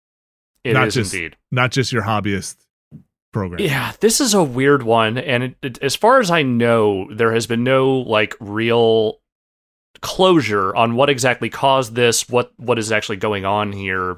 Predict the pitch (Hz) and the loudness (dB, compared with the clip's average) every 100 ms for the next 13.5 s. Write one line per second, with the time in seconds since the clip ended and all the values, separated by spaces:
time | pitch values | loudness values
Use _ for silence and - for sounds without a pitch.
0 | - 101 - 123 104 110 113 - 98 - | -6 -6 -4 -4 -2 -2 -4 -4 -8 -2
1 | 104 92 87 95 90 90 87 78 87 - | -2 -2 -4 -8 -6 -6 -6 -6 -4 0
2 | 127 127 113 _ _ _ _ _ _ _ | 2 2 0 _ _ _ _ _ _ _
3 | 139 127 165 277 262 180 170 170 135 135 | -6 -2 0 2 4 6 6 4 2 0
4 | 127 123 98 95 98 - 95 95 92 90 | 0 0 -2 -2 -4 -4 -2 0 -2 -6
5 | - - 101 92 90 87 85 82 82 - | -14 -6 -2 0 0 -2 -2 -4 -6 -12
6 | _ _ _ _ - 98 101 - 104 98 | _ _ _ _ -2 -2 -2 -6 -6 -8
7 | - - 135 135 131 123 - - 131 127 | -12 -2 0 0 0 -4 -6 -6 -2 -2
8 | - 123 - 113 98 104 104 95 95 90 | 0 0 -2 -6 -4 -2 -4 -4 -4 -2
9 | 87 90 87 - - 90 85 85 85 85 | -4 -8 -8 -10 -6 -6 -4 -4 -4 -6
10 | 82 - 95 90 87 85 85 - 95 85 | -8 -8 -6 -6 -6 -12 -14 -12 -8 -6
11 | - 107 85 82 87 82 80 92 82 92 | -6 -4 -4 -4 -6 -8 -8 -10 -10 -8
12 | 87 87 - 92 82 87 - 85 90 85 | -8 -8 -10 -10 -10 -10 -12 -10 -8 -8
13 | - 82 80 80 - | -10 -12 -10 -10 -14